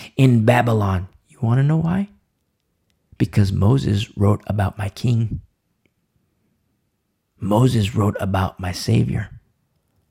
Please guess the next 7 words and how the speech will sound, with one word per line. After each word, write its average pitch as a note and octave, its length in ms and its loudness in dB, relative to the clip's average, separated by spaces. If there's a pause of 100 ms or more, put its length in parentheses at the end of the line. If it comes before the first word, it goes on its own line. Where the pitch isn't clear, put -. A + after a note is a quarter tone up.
(1300)
Moses B2 440 6
wrote A2 240 0
about G2 380 -2
my F2+ 160 -4
Lord, G2 460 0 (260)
my F2+ 180 -6
Master. F2+ 600 -4